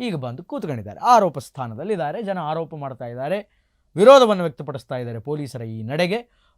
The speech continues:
ಒಂದು ಕಡೆ ಭಾರತೀಯ ಜನತಾ ಪಾರ್ಟಿ ಲೀಡರ್ಗಳು ಕೂಡ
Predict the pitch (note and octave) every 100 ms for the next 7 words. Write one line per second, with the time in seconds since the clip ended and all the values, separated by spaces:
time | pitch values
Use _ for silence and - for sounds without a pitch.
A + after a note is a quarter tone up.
0 | E3+ E3+ E3+ F3+ E3 D3 E3 D3+ D#3+ D3
1 | D3 D3 C#3+ D3 C3 C#3+ C3+ C3 B2+ B2+
2 | B2 C#3+